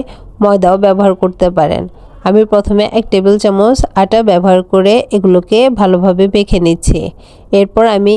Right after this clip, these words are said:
এর মধ্যে আরও এক টেবিল চামচ আটা ব্যবহার করে নিচ্ছি। আপনারা যখন তৈরি করবেন,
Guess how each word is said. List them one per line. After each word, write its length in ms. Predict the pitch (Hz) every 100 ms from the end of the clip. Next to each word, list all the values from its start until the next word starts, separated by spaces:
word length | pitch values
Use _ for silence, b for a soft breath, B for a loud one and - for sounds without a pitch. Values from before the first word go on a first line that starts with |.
| 240
এর 160 | 202
মধ্যে 360 | 202 185 180 233 269 208
আরও 260 | 165 196 214
এক 160 | 170 202 -
টেবিল 260 | 180 190
চামচ 360 | 196 196 190 247 - -
আটা 260 | 196 214 233
ব্যবহার 380 | 208 180 185 175
করে 260 | 180 175 170
নিচ্ছি। 400 | 175 - - 175 190 - - - - _ _ - - -
আপনারা 360 | - - 214 185
যখন 280 | 185 190 226
তৈরি 260 | 214 226 208
করবেন, 400 | 190 170 165 202